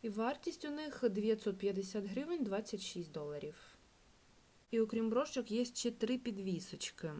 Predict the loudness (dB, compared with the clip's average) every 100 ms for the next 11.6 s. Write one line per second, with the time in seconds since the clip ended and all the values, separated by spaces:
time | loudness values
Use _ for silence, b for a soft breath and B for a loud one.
0 | -6 -4 0 0 0 -2 -2 -2 0 -2
1 | 0 0 0 0 0 -2 -6 -6 -4 -2
2 | -2 -2 -2 2 2 2 -2 -4 -6 -2
3 | -2 -2 -4 -4 -4 -4 -2 -2 0 -2
4 | -2 0 0 0 -4 -4 -4 0 0 0
5 | -2 -6 -4 -4 -4 -8 -8 -10 -14 -20
6 | -20 -20 -20 -20 -20 -20 -20 -20 -20 -20
7 | -20 -20 -20 -20 -20 -20 -20 -20 -20 -20
8 | -20 -20 -20 -20 -20 -20 -20 -20 B B
9 | B 4 6 6 4 4 2 2 0 0
10 | 0 0 0 -2 -2 0 0 -2 -2 -2
11 | 0 0 0 -2 -2